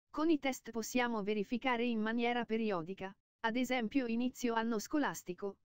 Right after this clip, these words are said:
il livello di partenza degli allievi in maniera da calibrare il lavoro in un certo periodo. In base ai risultati,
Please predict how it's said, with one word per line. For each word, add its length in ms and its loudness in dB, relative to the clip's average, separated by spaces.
il 180 4
livello 440 2
di 120 0
partenza 560 0
degli 300 0
allievi 460 2
in 100 -2
maniera 460 0
da 100 -2
calibrare 580 0
il 100 0
lavoro 360 0
in 140 2
un 120 2
certo 400 -2
periodo. 600 -2
In 180 2
base 300 2
ai 120 2
risultati, 720 -2